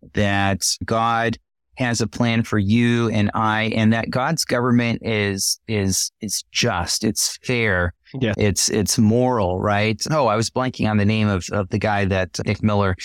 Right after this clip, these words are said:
Speaker 1: Hugo Grotius, Hugo Grotius,
Speaker 2: Ah.
Speaker 1: great legal mind, also a great theologian, lived in from fifteen eighty-three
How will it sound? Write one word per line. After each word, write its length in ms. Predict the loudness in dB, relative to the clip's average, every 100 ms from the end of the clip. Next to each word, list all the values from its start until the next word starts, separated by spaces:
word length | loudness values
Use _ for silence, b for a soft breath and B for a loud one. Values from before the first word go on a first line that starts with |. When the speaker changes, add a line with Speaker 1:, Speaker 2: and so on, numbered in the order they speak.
| B
Speaker 1:
Hugo 400 | -2 0 2 2
Grotius, 760 | 2 2 2 2 2 0 0 0
Hugo 260 | 0 0 0
Grotius, 480 | 2 2 2 0
Speaker 2:
Ah. 180 | 0 0 -2
Speaker 1:
great 320 | -2 0 0
legal 460 | 2 4 2 2 4
mind, 640 | 4 2 2 2 2 -2 _ _ _ -2
also 520 | 0 2 2 2 0
a 40 |
great 300 | 0 -2 0
theologian, 600 | 0 2 2 2 2 -2 -4
lived 520 | -2 0 0 -2 -6 -4
in 240 | 0 0
from 240 | 0 -2 -2
fifteen 380 | -2 0 0
eighty-three 800 | 2 2 0 -2 -2 0 0 0